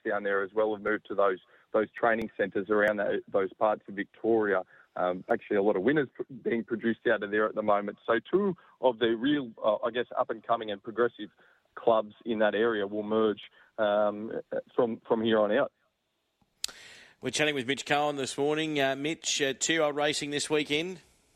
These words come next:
Speaker 1: Yeah, two-year-old racing this weekend. A bit of a focus in Sydney. I, I understand it'll be a pretty small field in Sydney. Um, obviously, uh, still a few there that will be looking to, to, uh,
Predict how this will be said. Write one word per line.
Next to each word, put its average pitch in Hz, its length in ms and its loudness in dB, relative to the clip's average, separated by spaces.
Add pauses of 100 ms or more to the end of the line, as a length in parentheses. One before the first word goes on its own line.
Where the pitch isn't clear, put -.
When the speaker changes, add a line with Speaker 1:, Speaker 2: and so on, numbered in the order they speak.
(1200)
Speaker 1:
Yeah, 131 220 4
two-year-old 165 420 2
racing 139 340 -4
this 127 180 -4
weekend. 135 400 0
A 135 60 -2
bit 170 140 0
of 190 80 -2
a 180 80 -2
focus 156 280 -2 (100)
in 127 200 -8
Sydney. 131 260 0
I, 120 100 4 (140)
I 127 220 2
understand 139 300 -2
it'll 123 120 0
be 120 260 0
a 117 300 2
pretty 185 300 -2 (140)
small 147 360 2 (120)
field 143 420 0
in 127 240 -8 (140)
Sydney. 143 360 -4 (340)
Um, 120 440 2
obviously, 123 800 0
uh, 113 300 2
still 156 300 -2
a 123 80 4
few 123 300 -6
there 120 200 2
that 113 220 -4
will 113 160 -2
be 107 100 -8
looking 113 400 -4
to, 107 160 2 (380)
to, 110 340 2 (180)
uh, 104 400 2